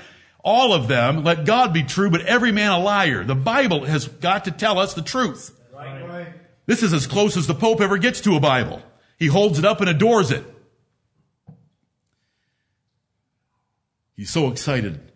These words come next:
Speaker 1: thinking about reading it. Can't you tell by the look on his face? The, what does the Bible say about prayer?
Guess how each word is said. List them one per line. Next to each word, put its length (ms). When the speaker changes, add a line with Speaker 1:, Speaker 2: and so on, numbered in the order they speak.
Speaker 1:
thinking 300
about 200
reading 240
it. 120
Can't 200
you 60
tell 160
by 60
the 60
look 200
on 80
his 140
face? 380
The, 100
what 200
does 100
the 80
Bible 240
say 220
about 280
prayer? 500